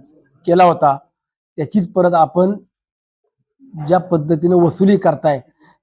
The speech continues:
त्यामध्ये नंबर प्लेटवरती किंवा बाकीच्या ह्याच्यावरती स्कॅनिंग करून आपण डायरेक्ट फास्टॅगला किंवा त्यांच्या अकाउंटला जे टोल वसुली करून त्यांच्यावरती लादण्याचं काम करताय, या बाबतीतल्या तक्रारी येत आहेत.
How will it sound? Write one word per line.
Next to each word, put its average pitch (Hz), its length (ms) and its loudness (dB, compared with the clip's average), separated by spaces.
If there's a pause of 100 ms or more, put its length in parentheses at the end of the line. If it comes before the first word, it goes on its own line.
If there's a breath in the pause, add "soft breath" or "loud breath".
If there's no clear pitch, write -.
त्यामध्ये 165 580 -2 (380)
नंबर 160 340 -2
प्लेटवरती 170 720 -2
किंवा 165 340 0 (100)
बाकीच्या 165 640 -4
ह्याच्यावरती 165 400 -2
स्कॅनिंग 185 460 0
करून 175 320 0 (520)
आपण 165 380 -4
डायरेक्ट 160 340 0
फास्टॅगला 160 640 -2 (1040)
किंवा 160 100 -8
त्यांच्या 156 340 -2
अकाउंटला 160 560 -2 (680)
जे 170 180 4 (500)
टोल 180 160 0
वसुली 175 440 0
करून 170 360 0
त्यांच्यावरती 160 600 -4
लादण्याचं 151 400 -2 (100)
काम 151 140 0
करताय, 151 420 -6 (540 soft breath)
या 165 140 2
बाबतीतल्या 156 500 -2
तक्रारी 160 480 -2
येत 151 160 -2
आहेत. 165 140 0